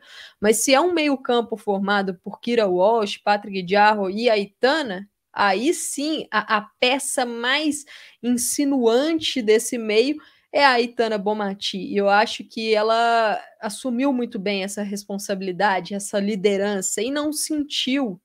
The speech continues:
né, não sentiu em momento algum, é, tem conseguido ficar saudável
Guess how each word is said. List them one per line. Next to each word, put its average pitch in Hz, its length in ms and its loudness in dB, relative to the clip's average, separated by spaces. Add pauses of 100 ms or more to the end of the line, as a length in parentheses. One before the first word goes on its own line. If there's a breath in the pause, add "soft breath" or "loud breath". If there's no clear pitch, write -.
(140)
né, 196 260 -4
não 208 220 -2
sentiu 240 500 -4
em 254 120 -4
momento 220 400 0
algum, 208 420 0 (500 loud breath)
é, 190 160 0
tem 269 220 -2
conseguido 302 580 -2
ficar 277 720 2 (240)
saudável 240 840 2